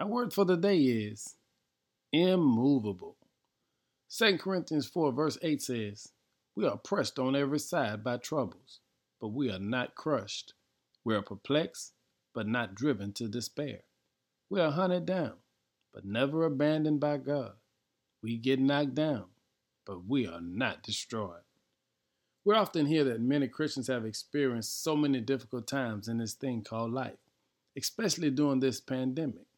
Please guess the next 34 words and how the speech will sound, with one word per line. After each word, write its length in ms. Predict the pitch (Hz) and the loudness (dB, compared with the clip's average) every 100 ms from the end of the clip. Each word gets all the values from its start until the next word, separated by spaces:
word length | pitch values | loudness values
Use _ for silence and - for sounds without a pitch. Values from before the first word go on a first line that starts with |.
| _ _ _ - | _ _ _ -2
We've 240 | 123 113 | 0 2
been 160 | 101 104 | -2 -6
sick, 420 | - - 143 - _ _ _ _ _ - | -4 0 0 -2 _ _ _ _ _ 0
in 140 | 135 | 2
and 80 | 143 | 4
out 160 | 135 135 | 4 2
of 60 | |
the 80 | 135 | 2
hospital, 680 | 117 139 - - 139 143 143 _ _ _ - | 2 0 -2 -4 -4 -4 -10 _ _ _ -2
even 220 | 180 151 | 2 2
had 200 | 151 147 | 2 0
to 60 | 120 | 0
bury 360 | 113 151 139 | 0 2 2
some 240 | - 131 135 | 2 2 2
loved 260 | 151 139 | 2 0
ones. 480 | 117 117 98 - - _ _ _ _ - | -2 -4 -6 -16 -20 _ _ _ _ -12
But 140 | 123 | -4
through 240 | 190 196 | 4 6
it 60 | 170 | 6
all, 360 | 185 156 - _ _ _ _ - | 4 2 -2 _ _ _ _ -4
what 160 | 151 | -2
we've 220 | 160 160 147 | 2 2 2
learned 400 | 165 185 185 175 | 2 2 0 -2
about 320 | 156 156 - | 0 -2 -2
the 80 | 151 | -2
Lord 340 | 165 165 139 | 0 0 0
is 440 | 123 110 107 - _ _ _ _ _ _ _ - | 0 -2 -8 -16 _ _ _ _ _ _ _ 0
all 320 | 143 165 160 | 4 6 6
we've 240 | 147 151 | 6 4
gotta 240 | 147 143 131 | 4 2 2
do 400 | 117 143 101 101 _ _ _ _ | 2 4 2 -4 _ _ _ _
is 140 | 104 | -12
be 360 | - - 120 107 | -8 -2 0 0
immovable. 720 | 120 107 107 123 101 90 - | 0 0 0 0 -2 -8 -16